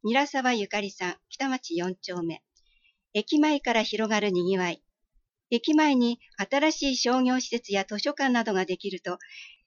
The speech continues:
駅利用者など、市内外からたくさんの人が訪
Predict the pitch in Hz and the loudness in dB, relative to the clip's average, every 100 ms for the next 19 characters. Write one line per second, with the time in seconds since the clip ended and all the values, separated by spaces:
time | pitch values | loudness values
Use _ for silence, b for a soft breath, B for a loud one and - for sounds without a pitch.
0 | - 294 285 247 208 233 240 214 202 190 | -6 -4 -2 -2 4 4 4 0 0 0
1 | 180 - B B B - 381 302 285 277 | -4 -10 B B B -4 2 6 6 4
2 | 247 233 226 240 220 - - 240 - - | 4 0 -2 -2 -2 -2 -6 -12 -8 0
3 | 294 277 254 226 202 190 | 2 2 0 0 0 0